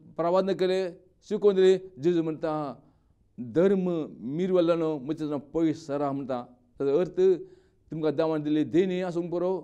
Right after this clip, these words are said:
तुमचे तो मस्त अद्भुत कार्य मात का जावंक पुरो, पूण अगर तुमी देवाचे धर्म, देवाचे उपदेश, देवान दिल्ली आज्ञा पाळिना जाल्यारूय तुमकां सर्ग राजाक वचूंक जायना.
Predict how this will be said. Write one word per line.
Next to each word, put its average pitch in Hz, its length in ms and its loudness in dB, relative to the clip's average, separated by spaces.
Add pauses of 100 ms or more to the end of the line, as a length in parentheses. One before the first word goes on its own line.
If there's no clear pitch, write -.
(680)
तुमचे 156 200 -4
तो 160 160 -2
मस्त 156 240 -4
अद्भुत 180 300 -4 (100)
कार्य 185 180 0
मात 165 300 -6
का 185 80 -4
जावंक 175 240 -2
पुरो, 175 220 -2
पूण 156 200 -6
अगर 220 500 0
तुमी 190 240 -4 (560)
देवाचे 175 600 0 (240)
धर्म, 196 320 4 (260)
देवाचे 170 400 -4 (200)
उपदेश, 202 500 4 (300)
देवान 175 360 -2
दिल्ली 175 240 -2
आज्ञा 185 560 -4 (200)
पाळिना 180 340 -4
जाल्यारूय 185 560 -2 (840)
तुमकां 160 440 0
सर्ग 170 320 -4
राजाक 151 640 -2
वचूंक 143 580 -4
जायना. 175 460 -4